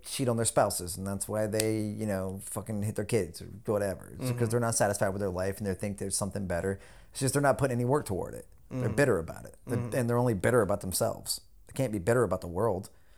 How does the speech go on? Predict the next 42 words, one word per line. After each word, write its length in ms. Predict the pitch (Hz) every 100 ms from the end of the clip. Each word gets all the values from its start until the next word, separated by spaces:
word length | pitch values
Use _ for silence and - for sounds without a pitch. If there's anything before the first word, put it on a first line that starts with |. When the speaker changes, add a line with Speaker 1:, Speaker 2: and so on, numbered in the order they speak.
| - -
Speaker 1:
'cause 160 | 101
the 80 | 101
world 240 | 90 123
ain't 140 | 104 98
doing 180 | 104 92
shit 280 | - 123 -
to 140 | 80
'em. 200 | 80 87 - - -
As 180 | - 101
the, 100 | - 87 127
you 100 | 113
know, 60 |
the 180 | 95 110
whole 160 | 123 104
world 220 | 104 90
in 60 | 80
general. 340 | 107 104 -
Speaker 2:
Mm-hmm. 320 | 135 120 113 110 -
Speaker 1:
You 80 | -
know 100 | 123
what 140 | 120 120
I 40 |
mean? 360 | 113 113 123 - -
Speaker 2:
Yeah. 140 | 160 135
Speaker 1:
Like, 180 | 120 127
not, 200 | 131 117
the 60 |
whole 120 | 139
world's 160 | 147 135
not 160 | 135 110
getting 140 | 127
together 260 | 120 147 135
and 80 |
be 60 | 120
like, 120 | 117
"We 80 | 139
have 120 | 117
to 60 | -
keep 280 | - 156 -
this 160 | 147
person 340 | - 160 156 143
down." 600 | 147 143 123 113 92